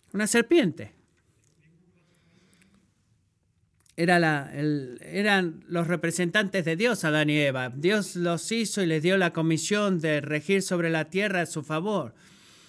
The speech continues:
Ellos debían regir al mundo de tal forma que magnificara la gloria de Dios y que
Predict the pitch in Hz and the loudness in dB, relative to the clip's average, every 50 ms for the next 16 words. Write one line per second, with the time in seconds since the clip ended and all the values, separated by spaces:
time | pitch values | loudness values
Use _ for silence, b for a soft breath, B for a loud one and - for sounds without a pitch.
0 | B B B B - 175 190 190 226 202 190 196 185 190 196 202 185 175 180 175 | B B B B -4 -4 -2 0 0 2 2 2 2 4 4 4 2 2 0 -2
1 | 170 - 196 190 180 170 175 190 202 190 180 170 165 160 165 202 202 202 190 - | 0 0 0 2 2 2 2 0 0 0 0 0 -2 -2 -2 0 -2 -2 -2 -2
2 | - 220 202 175 160 160 160 165 156 160 160 160 156 156 156 156 156 160 160 165 | -2 0 2 2 2 2 2 0 0 -2 -4 -4 -2 0 0 0 0 0 0 0
3 | 156 165 170 160 - 190 196 202 185 175 165 170 170 175 190 185 180 180 185 185 | -2 -2 -4 -4 -2 0 0 2 2 0 0 0 0 0 -2 0 0 0 0 0
4 | 196 196 185 196 185 185 180 185 180 - B B B B B B B B B B | 0 0 2 2 2 2 2 0 -2 -6 B B B B B B B B B B
5 | B B B B B _ 175 160 160 - 170 165 165 156 b | B B B B B _ -6 -6 -2 0 0 0 0 -2 b